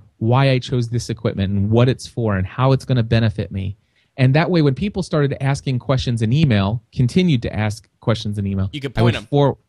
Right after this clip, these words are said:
Speaker 1: I would point them to those resources.
Speaker 2: Right. So, like, because my guess would be, 'cause I know this from doing a show, right, is you're gonna get, you know, ten thousand questions, or, you know, not ten thousand, but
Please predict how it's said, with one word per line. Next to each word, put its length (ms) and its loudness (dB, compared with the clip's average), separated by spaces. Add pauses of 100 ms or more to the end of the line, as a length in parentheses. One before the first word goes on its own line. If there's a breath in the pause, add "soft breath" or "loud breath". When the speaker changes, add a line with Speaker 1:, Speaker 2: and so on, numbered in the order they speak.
(160)
Speaker 1:
I 120 0
would 160 0
point 340 0
them 180 -6
to 120 -12
those 260 -4
resources. 560 -8
Speaker 2:
Right. 220 -4
So, 140 -6
like, 240 -8
because 340 -8
my 140 -4
guess 280 -2
would 100 -8
be, 220 -4
'cause 160 -12
I 100 -2
know 140 -4
this 220 -6
from 200 -10
doing 240 -10
a 40 -10
show, 260 -8
right, 320 -8 (180 loud breath)
is 180 -8
you're 80 -8
gonna 80 -6
get, 240 -8
you 60 -8
know, 140 -6 (100)
ten 260 -8
thousand 420 -4
questions, 480 -6
or, 120 -14 (200)
you 140 -6
know, 100 -16 (180)
not 180 -10
ten 140 -12
thousand, 340 -8
but 200 -4